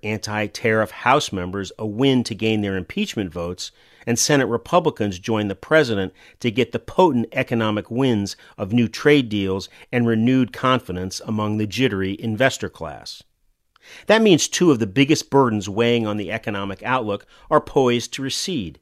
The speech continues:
just in time for the twenty twenty presidential race to heat up amid an impeachment trial. You know, the one that's not exactly driving outraged Americans into the streets around the country, much less the White House. We've never been here before.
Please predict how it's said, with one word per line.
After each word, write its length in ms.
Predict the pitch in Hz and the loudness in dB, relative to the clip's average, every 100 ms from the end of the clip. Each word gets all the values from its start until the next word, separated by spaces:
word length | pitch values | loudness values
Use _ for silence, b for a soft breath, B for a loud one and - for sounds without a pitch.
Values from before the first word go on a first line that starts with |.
| b b b | b b b
just 300 | - 175 - | 4 4 4
in 140 | 185 170 | 0 0
time 340 | 120 113 113 | 0 0 0
for 140 | 120 | -2
the 80 | 110 | -6
twenty 360 | - 143 139 131 | -4 -2 0 0
twenty 360 | - 131 120 | -2 -2 -2
presidential 640 | - 135 120 120 160 - 110 | 0 0 2 2 0 0 -2
race 280 | 98 104 - | -2 -6 -6
to 120 | 120 | -8
heat 320 | - 143 139 | -6 -6 -2
up 300 | 156 110 - | 0 0 -2
amid 260 | 117 113 110 | -6 -2 -2
an 120 | 113 | -2
impeachment 560 | 117 - 147 - 95 - | -4 -4 -6 -6 -10 -12
trial. 400 | 87 69 - - _ _ _ b b b | -12 -12 -14 -20 _ _ _ b b b
You 120 | 196 | 6
know, 280 | 143 113 - b | 6 4 0 b
the 100 | 143 | 2
one 220 | 147 170 | 6 6
that's 200 | 147 127 | 6 4
not 160 | 151 139 | 2 2
exactly 440 | 117 127 120 123 | 2 0 0 -2
driving 580 | 98 110 113 131 123 110 | -4 0 2 4 2 2
outraged 560 | 120 123 110 113 104 113 | 0 0 -2 -6 -6 -10
Americans 540 | 104 120 120 113 104 | -6 -4 -4 -6 -10
into 240 | 135 120 104 | -6 -4 -4
the 100 | 98 | -8
streets 480 | - 151 127 113 - | -8 -4 -4 -4 -8
around 320 | 110 104 104 | -8 -8 -8
the 60 | |
country, 500 | - - 151 - 87 - b b | -8 -4 -4 -4 -12 -14 b b
much 260 | 143 - | -2 0
less 260 | 104 87 - | -4 -6 -6
the 100 | 87 | -6
White 260 | 95 113 92 | -2 -2 -2
House. 380 | 76 - - - _ _ b b b | -10 -14 -18 -20 _ _ b b b
We've 200 | 240 226 | 2 6
never 280 | 226 208 160 | 6 6 2
been 340 | 92 139 135 | 2 4 4
here 200 | 110 104 | 4 -2
before. 580 | 92 87 - 82 64 | -6 -12 -12 -12 -14